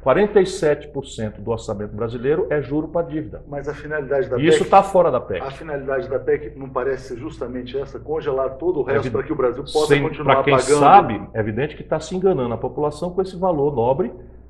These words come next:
Speaker 1: correto, de que o governo tá gastando demais e que nós temos que pôr um fim a isso. Só que a, o gasto per capita no Brasil, hoje, em educação, saúde e previdência, estão, esses gastos, abaixo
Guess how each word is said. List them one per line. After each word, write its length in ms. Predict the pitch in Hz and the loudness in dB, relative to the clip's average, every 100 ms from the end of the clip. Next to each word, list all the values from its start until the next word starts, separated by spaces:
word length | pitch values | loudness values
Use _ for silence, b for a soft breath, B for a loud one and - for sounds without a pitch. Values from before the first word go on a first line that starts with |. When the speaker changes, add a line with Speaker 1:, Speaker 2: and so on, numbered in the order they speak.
| - | -2
Speaker 1:
correto, 640 | 123 98 98 120 - 214 - | 2 2 4 0 0 -14 -12
de 100 | 120 | -14
que 140 | 120 | -10
o 40 | 120 | -6
governo 440 | 127 107 117 151 | -6 -2 -2 -2
tá 160 | - 123 | -6 -6
gastando 360 | 113 - 104 | -6 -6 -8
demais 560 | 107 170 135 165 - - b b b | -8 -4 -4 -4 -10 -20 b b b
e 80 | 131 | -12
que 140 | 131 | -10
nós 220 | 156 160 151 | -6 -6 -4
temos 240 | 143 156 | -6 -6
que 80 | 160 | -12
pôr 240 | - 165 | -2 0
um 40 | 185 | 0
fim 300 | - 165 196 | -4 -6 -4
a 80 | |
isso. 460 | 226 120 - - - b b b | -4 -6 -6 -16 -20 b b b
Só 220 | - 175 - | -4 -2 0
que 160 | 226 | 2
a, 100 | 180 | 2
o 160 | - 135 | 2 -2
gasto 480 | 104 139 180 - - | 0 2 2 0 -6
per 340 | - 110 - | -4 -4 -6
capita 360 | - 110 - 104 | -4 -4 -4 -10
no 100 | 101 | -8
Brasil, 680 | 92 90 85 104 117 - - | -6 -8 -8 -6 -6 -8 -8
hoje, 360 | 117 110 92 110 | -4 -4 -4 -6
em 80 | |
educação, 640 | 117 110 127 131 120 - 92 | -6 -6 -4 -4 -4 -8 -8
saúde 400 | - 113 92 95 | -6 -6 -6 -8
e 40 | |
previdência, 800 | 101 98 92 90 143 156 85 - b b | -8 -8 -6 -6 -6 -6 -12 -16 b b
estão, 540 | 131 - 123 127 165 - | -14 -4 -2 0 -4 -6
esses 260 | 110 95 | -8 -10
gastos, 480 | 90 113 143 - - | -2 -2 -2 -6 -8
abaixo 680 | 135 156 135 120 131 - 226 | -2 0 2 2 2 -4 -14